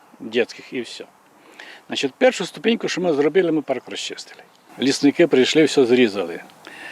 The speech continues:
Помагав, промо-, помагав весь город. Ми розчистили, перша. Друга стадія була, ми покликали лісопатологів з Львів лісозахисту.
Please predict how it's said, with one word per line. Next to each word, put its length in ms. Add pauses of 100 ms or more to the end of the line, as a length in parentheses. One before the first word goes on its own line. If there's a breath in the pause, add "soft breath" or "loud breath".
(160 loud breath)
Помагав, 720
промо-, 260
помагав 520
весь 400 (200)
город. 320 (220)
Ми 120
розчистили, 640 (180)
перша. 400 (440 loud breath)
Друга 500 (520)
стадія 500
була, 400 (1200 loud breath)
ми 160
покликали 600
лісопатологів 1040
з 80
Львів 320
лісозахисту. 840